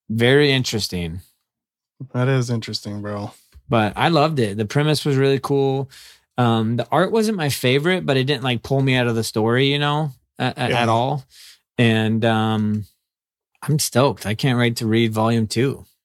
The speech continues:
Speaker 2: I'm curious to see what you, if you like volume two as much as you enjoyed one. So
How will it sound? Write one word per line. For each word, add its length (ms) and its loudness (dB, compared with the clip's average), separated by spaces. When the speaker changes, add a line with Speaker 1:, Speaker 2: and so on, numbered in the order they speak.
Speaker 2:
I'm 100 2
curious 380 2
to 140 -4
see 160 -4
what 240 0
you, 100 -2
if 100 -2
you 120 2
like 200 4
volume 360 0
two 180 2
as 140 0
much 260 0
as 80 -4
you 80 4
enjoyed 300 2
one. 260 2
So 420 -2